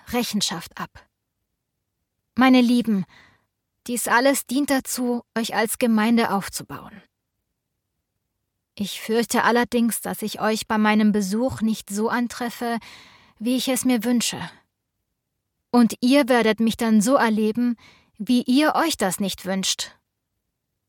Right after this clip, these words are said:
Ich fürchte, es kommt zu Streit und Eifersucht,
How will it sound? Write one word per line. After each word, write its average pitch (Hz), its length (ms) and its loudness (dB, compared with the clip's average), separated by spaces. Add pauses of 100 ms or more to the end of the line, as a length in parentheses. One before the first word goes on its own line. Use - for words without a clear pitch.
(480)
Ich - 280 -6
fürchte, 302 420 2
es 240 200 2
kommt 269 300 0
zu - 200 -8
Streit 254 600 0
und 185 200 -10
Eifersucht, 202 680 -2